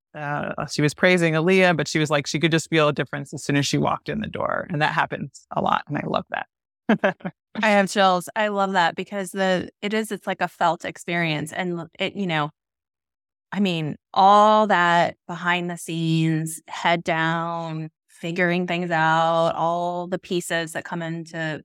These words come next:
Speaker 2: play. I mean, for me personally, that's not my strong suit or my, the fun part, right? Like, I'm not a, I, I, you know, I don't have that sort of, like, uh, energy this, this time around. But the, you know,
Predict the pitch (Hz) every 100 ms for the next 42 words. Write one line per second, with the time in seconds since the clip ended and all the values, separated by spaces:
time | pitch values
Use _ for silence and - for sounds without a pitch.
0 | _ 175 170 160 151 147 - 175 165 165
1 | 160 151 - _ 208 226 214 180 170 -
2 | 165 160 156 156 - 156 - 151 151 156
3 | - 170 170 180 156 156 156 151 185 180
4 | 151 139 156 143 156 156 160 147 - 165
5 | 170 160 156 156 151 - _ _ _ _
6 | _ _ _ _ _ - 196 196 202 196
7 | 196 175 170 170 185 185 180 175 170 -
8 | - 170 156 156 160 151 143 - _ _
9 | _ - 160 147 147 165 160 160 156 151
10 | 156 156 - - 165 - 147 147 151 165
11 | 151 - 170 - - 196 185 180 170 -
12 | 202 175 160 156